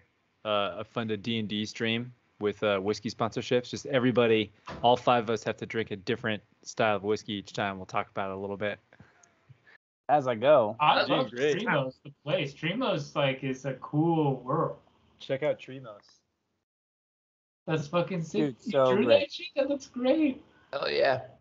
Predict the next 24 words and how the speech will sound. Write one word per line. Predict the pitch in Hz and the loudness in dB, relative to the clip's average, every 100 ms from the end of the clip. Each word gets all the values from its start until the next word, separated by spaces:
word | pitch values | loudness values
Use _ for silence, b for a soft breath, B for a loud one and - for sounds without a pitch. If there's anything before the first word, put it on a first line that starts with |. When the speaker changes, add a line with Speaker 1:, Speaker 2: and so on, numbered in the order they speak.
| _ | _
Speaker 2:
Did | 127 | -12
you | 117 95 | -10 -10
drawing | 95 101 98 92 | -8 -6 -4 -6
shit? | - 101 90 - _ - | -8 -10 -10 -12 _ -16
Love | 107 110 95 | -4 2 4
it. | 82 - _ _ _ _ _ _ _ - _ - - - - _ _ _ _ | 2 -6 _ _ _ _ _ _ _ -20 _ -20 -20 -20 -20 _ _ _ _
Let's | 127 117 | -10 -6
look | 143 143 151 | 0 0 2
into | 139 135 | 0 0
it | 120 | -2
some | - 147 | -2 2
other | 139 123 | 2 0
time. | 139 123 120 | 2 2 6
Back | 170 175 | 6 6
to | - | 2
adventure. | 156 135 175 165 120 98 _ _ _ _ _ | 0 2 0 0 -6 -6 _ _ _ _ _
Speaker 4:
So, | - 220 190 - | -2 4 6 4
in | 214 | 4
the | 247 | 4
library, | 240 202 175 165 147 147 190 202 B B B | 4 2 2 0 -2 -2 -4 -6 B B B
I | 170 185 | -4 -2
have, | 185 175 165 - - _ _ _ _ _ _ _ _ _ _ | 0 0 -2 -6 -16 _ _ _ _ _ _ _ _ _ _
with | 160 226 | 2 2
Hortensio | - 196 220 226 202 180 156 | 2 -2 -2 -2 0 -2 -2